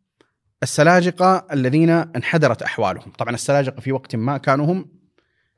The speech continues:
الذين يعني انتصر بهم الدين فيما قبل ذلك بقرن، وتكلمنا في الحلقة الماضية أو التي قبلها عن،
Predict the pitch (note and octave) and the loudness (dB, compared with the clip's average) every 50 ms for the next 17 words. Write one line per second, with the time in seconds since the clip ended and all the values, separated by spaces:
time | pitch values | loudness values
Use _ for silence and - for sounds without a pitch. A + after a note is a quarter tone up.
0 | _ A#2 A#2 A#2 A#2 C3 C#3 C#3 C#3 - - - _ _ _ _ _ _ _ _ | _ -4 -2 -2 0 0 0 -2 -2 -4 -8 -14 _ _ _ _ _ _ _ _
1 | _ _ _ B3+ F#3 B2+ G#2+ A2 C3 D3 - - - C3+ B2+ - - D#3+ - C#3+ | _ _ _ -2 0 0 0 -2 -4 -6 -8 -8 -6 -6 -4 -2 -4 -2 0 0
2 | A#2 A#2 A#2+ C3 C3 C3 B2 B2 - - A#2+ A#2 A2+ B2+ F3 E3 C3+ G#2+ G2 B2 | 0 0 0 0 0 0 0 -2 -4 -6 -10 -6 -2 0 2 2 2 2 0 -6
3 | - - _ _ _ _ _ _ _ _ _ _ _ - B2+ A#2 A#2 A#2 A#2 A2+ | -16 -20 _ _ _ _ _ _ _ _ _ _ _ -4 -2 -2 0 0 0 0
4 | A2+ A#2 - - B2 A#2+ A#2+ A#2+ C3 C3+ C3+ - C3+ B2 C3+ - D#3+ C#3+ B2 G#2 | -2 -2 -2 -2 -2 0 0 2 2 0 0 0 -2 -4 0 2 2 2 2 0
5 | - - - _ _ _ _ _ _ _ - C#3 - - - E3+ E3 D#3+ D3 A#2+ | -4 -8 -14 _ _ _ _ _ _ _ -10 -10 -4 0 2 2 4 4 2 0
6 | - A2+ G#2 - C3 A2+ B2 A#2+ A#2 B2+ C3+ C3 A#2+ C3 C3+ - - - B2+ B2+ | -2 -6 -8 -8 -8 -6 -4 -4 -2 -2 -2 -2 -2 -2 -4 -4 -4 -4 -4 -2
7 | A#2+ A2+ A2+ - A#2+ - - D3 C#3 C3 A#2+ C3 C#3 C#3+ - - _ _ _ _ | -2 -4 -4 -6 -6 -4 -2 0 0 0 0 0 -2 -4 -8 -14 _ _ _ _
8 | _ _ _ - C#3 C#3 C3+ C3 B2+ - - | _ _ _ -2 0 0 2 0 0 -4 -6